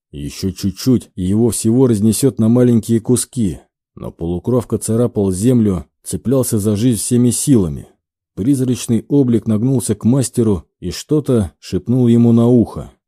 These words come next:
Одно слово, другое, третье. Что именно она ему сказала, Ник не расслышал. Но короткий кивок Саймона заставил её улыбнуться,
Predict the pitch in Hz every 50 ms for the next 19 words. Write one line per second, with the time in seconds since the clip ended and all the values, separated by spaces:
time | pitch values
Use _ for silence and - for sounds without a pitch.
0 | _ _ _ _ _ - 82 82 82 92 117 131 127 - - 123 117 113 110 104
1 | 98 87 76 73 - _ 80 82 87 92 92 90 110 127 127 117 107 92 78 -
2 | _ - 92 127 143 135 - - 113 104 92 80 73 - _ _ _ _ _ _
3 | _ _ - - - 95 95 110 127 131 135 135 131 131 127 120 120 120 123 127
4 | 127 131 123 - - - 127 123 120 131 131 110 90 73 60 50 - _ _ _
5 | 73 82 95 104 - - 101 98 98 104 107 104 - - 127 117 98 - - 73
6 | 60 64 - _ _ _ _ _ - 64 73 73 - 90 101 120 113 - - 107
7 | - - 113 117 120 113 98 - - - 127 127 127 123 120 117 113 101 104 101
8 | - - - 131 131 127 117 117 120 123 123 120 123 127 131 131 123 139 135 123
9 | 101 - - - 69 67